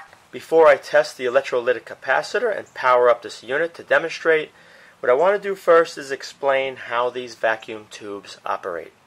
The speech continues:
Okay, the first tube I'm going to be talking about is the triode. This is a schematic symbol showing only a single triode. Inside the V T V M is a dual. Now, if you look here, you have a plate,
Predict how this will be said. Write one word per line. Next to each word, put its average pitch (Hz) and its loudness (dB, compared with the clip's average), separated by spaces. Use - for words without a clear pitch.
Okay, 190 0
the 104 -8
first 151 0
tube 156 -2
I'm 127 -2
going 135 -2
to - -18
be 98 -14
talking 170 -6
about 156 0
is 139 -6
the 120 -18
triode. 101 -2
This - -10
is 110 -10
a 107 -8
schematic 110 -4
symbol 175 -6
showing 117 0
only 113 -2
a 82 -10
single 151 -6
triode. 131 2
Inside 120 2
the 101 -10
V 110 -14
T 104 -18
V 85 -12
M 139 -2
is 120 -8
a 110 -6
dual. 135 -8
Now, 123 -2
if 120 -6
you 123 -10
look 143 -2
here, 147 -6
you 151 -8
have 117 -4
a - -20
plate, 170 -2